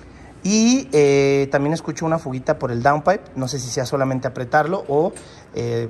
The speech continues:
ta-, pues revisar también ahí que, que todo esté bien con su empaque, ¿no? Entonces vamos a trabajarlo y a mí se, para mí es muy importante,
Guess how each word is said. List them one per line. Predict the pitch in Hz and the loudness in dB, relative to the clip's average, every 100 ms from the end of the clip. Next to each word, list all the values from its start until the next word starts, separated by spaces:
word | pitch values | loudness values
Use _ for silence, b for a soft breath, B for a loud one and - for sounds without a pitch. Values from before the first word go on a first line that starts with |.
| - | -8
ta-, | - | -10
pues | 127 | -6
revisar | 120 120 113 135 | -4 -4 -2 -2
también | 131 127 127 127 | -2 -4 -2 -2
ahí | 120 | -2
que, | 120 127 117 | -4 -8 -8
que | 117 | -10
todo | 123 | -8
esté | 117 123 | -8 -8
bien | 123 | -6
con | 127 | -6
su | 117 | -6
empaque, | 113 101 - 104 | -6 -6 -8 -6
¿no? | 165 - B B B | -6 -6 B B B
Entonces | 202 202 202 | 2 2 4
vamos | 220 240 | 2 2
a | |
trabajarlo | 196 170 156 175 190 - | 2 2 4 2 0 -2
y | 160 | 0
a | |
mí | 156 | 0
se, | 175 202 | -2 -4
para | 165 147 | -2 0
mí | 165 | 0
es | |
muy | 190 202 | 0 2
importante, | 208 143 135 143 135 127 | 2 -2 0 0 0 -6